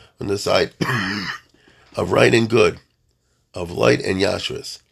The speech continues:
It don't mean nothing. Why? Because the Korach is the one who has the power, and to be perfectly honest, the community needs the Korach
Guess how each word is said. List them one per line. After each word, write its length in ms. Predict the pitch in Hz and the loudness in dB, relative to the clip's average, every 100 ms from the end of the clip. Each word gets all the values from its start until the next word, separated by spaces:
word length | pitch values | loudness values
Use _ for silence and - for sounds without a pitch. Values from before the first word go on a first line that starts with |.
| _ _ _ | _ _ _
It 120 | 95 | -10
don't 240 | 87 85 82 | -2 0 2
mean 200 | 117 185 | 0 0
nothing. 400 | - - 82 - _ _ _ - | -2 -6 -12 -14 _ _ _ -6
Why? 420 | 87 82 92 117 _ _ _ _ | 0 0 -2 -6 _ _ _ _
Because 480 | - 87 98 92 - - _ - - | -14 -4 -2 -2 -4 -18 _ -18 -14
the 80 | |
Korach 320 | - - - 123 | 0 2 2 2
is 120 | 98 | 0
the 60 | |
one 140 | 101 107 | 0 2
who 80 | 95 | 2
has 220 | 92 92 | 0 -2
the 140 | 87 | -4
power, 500 | 82 - 87 101 135 - _ _ - | -4 -4 -4 -4 -4 -10 _ _ -6
and 140 | 104 | -4
to 100 | 104 | -4
be 180 | - 127 | -6 -4
perfectly 540 | - 123 127 113 120 | 0 0 0 -2 0
honest, 420 | 131 160 135 - _ _ _ _ | 2 2 0 -6 _ _ _ _
the 80 | - | -8
community 600 | - 107 117 147 135 107 | -2 0 2 2 2 -2
needs 520 | 98 98 127 139 110 - | -2 -2 0 -2 -4 -8
the 100 | 98 | -8
Korach 520 | - - - 87 | -2 0 0 -2